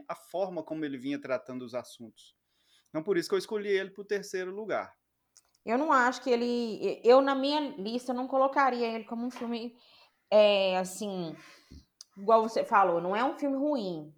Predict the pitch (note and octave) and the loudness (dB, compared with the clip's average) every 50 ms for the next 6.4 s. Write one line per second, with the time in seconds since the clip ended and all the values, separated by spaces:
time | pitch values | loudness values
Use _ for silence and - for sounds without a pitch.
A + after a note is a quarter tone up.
0 | _ - F3 F3+ F#3 F3+ F3+ F3+ G3 G3 G3+ A3+ A#3+ A#3+ A#3 A3 G#3+ F#3 E3 D#3+ | _ -6 -4 -2 -2 -2 -2 -2 -2 -2 -2 -4 -6 -6 -6 -6 -8 -8 -10 -12
1 | - _ _ _ _ _ _ _ _ _ _ _ D3 B2+ - F#3+ G3 G#3+ A3 - | -16 _ _ _ _ _ _ _ _ _ _ _ -16 -8 -4 -2 -2 -2 -2 0
2 | - A#3+ A3 G#3 G3 G3+ G#3 G3+ G3 G3+ G#3 A3+ A#3+ A#3 B3 A#3+ A#3+ C4+ C4 - | 2 4 4 4 4 4 4 4 4 2 0 -2 -2 -2 -2 -4 -4 -8 -10 -8
3 | - F4 F4+ - D#4 C4 A3 G3+ F#3+ E3 D#3+ - - - G3+ G3+ A3 B3 B3+ B3+ | -6 0 2 4 6 6 6 6 4 2 0 -6 -8 -6 -4 -2 -2 -2 -4 -6
4 | B3+ - _ _ _ - F3 F3+ G3 G3+ G3+ - - G#3 A3 G#3+ G3 C#3+ D#3 G#3 | -10 -16 _ _ _ -14 -10 -8 -8 -8 -8 -8 -4 0 0 0 0 0 2 2
5 | G#3 G#3+ G#3+ G#3 G#3 G#3 G3+ G#3 G#3+ G#3+ - B3 A#3+ B3 B3 B3 A#3+ A#3 A#3+ B3 | 4 4 4 2 2 0 0 0 0 -2 -2 0 0 0 0 2 2 2 2 0
6 | A#3+ - - B3+ A#3+ B3 A#3+ A#3+ | -2 -4 -4 -2 -2 -2 -2 -4